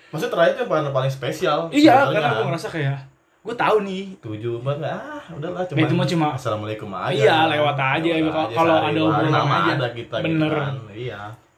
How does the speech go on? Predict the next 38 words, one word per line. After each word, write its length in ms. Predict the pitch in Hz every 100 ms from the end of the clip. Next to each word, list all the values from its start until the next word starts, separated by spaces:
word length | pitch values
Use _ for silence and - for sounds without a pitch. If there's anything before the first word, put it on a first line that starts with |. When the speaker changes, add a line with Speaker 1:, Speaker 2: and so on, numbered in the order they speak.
| _
Speaker 2:
Kalau 140 | 151
ada 120 | 151 151
obrolan 380 | 139 151 156
aja 200 | 139 165 180
kayak, 180 | 160
"Lu, 140 | 254 320 539 - _
oh, 160 | 214 262
gua 140 | 262
sempet 220 | 233 190 -
kok 200 | 247 -
daftar," 380 | 143 - 170 185
gitu. 360 | 156 135 - 156 185
Speaker 1:
Mm-mm. 340 | 104 117 104 110 127 -
Speaker 2:
Sekarang 260 | - 185 226
Speaker 1:
Tapi 100 | 226
Speaker 2:
gua 120 | 247
pengen 160 | 180 156
kelima 240 | 151 139
belas 320 | 135 202 190 165
jiwa. 340 | 151 156 156 165 - - - _ _
Speaker 1:
spesial 480 | - 110 - 110 120
itu 160 | 123
bener 240 | 123 101 95
emang 160 | 95
paling 180 | 95 95
terakhir. 460 | 95 104 135 104 120 131 - _ _ _ _ -
Ya 100 | 135
sama 260 | 117 143
lah, 120 | 151
pertama 320 | - 110 104 98
dan 100 | 101
terakhir 320 | 95 107 101
gitu. 260 | 104 131 113 113
Speaker 2:
Iya, 240 | 170 170 143 - -
Speaker 1:
Gua 220 | 160 165
Speaker 2:
jelas 160 | 160 -
Speaker 1:
pertama, 100 |
Speaker 2:
ya. 80 | 151